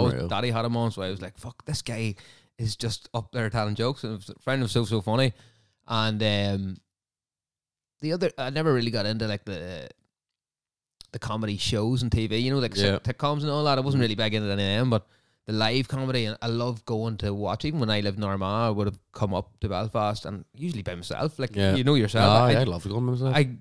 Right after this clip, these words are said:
Speaker 1: literally go in by myself and, and just sit there and watch people do something that I feel that I
Speaker 2: Could
Speaker 1: can't
Speaker 2: never do.
Speaker 1: Yeah,
Speaker 2: Yeah.
Speaker 1: I don't, yeah, that I could never do, and I just think it's unreal. Like, I love watching even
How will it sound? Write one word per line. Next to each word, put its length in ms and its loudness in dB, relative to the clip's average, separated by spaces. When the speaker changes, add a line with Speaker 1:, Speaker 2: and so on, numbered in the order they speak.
Speaker 1:
literally 380 4
go 140 2
in 140 2
by 80 0
myself 400 -2
and, 460 -6
and 120 -8
just 180 -4
sit 160 -4
there 180 -2
and 140 -4
watch 300 -6
people 440 -2
do 220 -2
something 520 -8
that 160 -12
I 240 -10
feel 340 -8
that 120 -8
I 140 -6
Speaker 2:
Could 120 -2
Speaker 1:
can't 80 0
Speaker 2:
never 240 0
do. 120 -2
Speaker 1:
Yeah, 300 0
Speaker 2:
Yeah. 240 0
Speaker 1:
I 80 -4
don't, 240 -2
yeah, 280 0
that 120 0
I 80 2
could 180 -4
never 220 -2
do, 180 2
and 120 -2
I 100 2
just 200 -6
think 200 -2
it's 160 -10
unreal. 720 -2
Like, 120 -4
I 120 2
love 340 0
watching 480 -4
even 320 2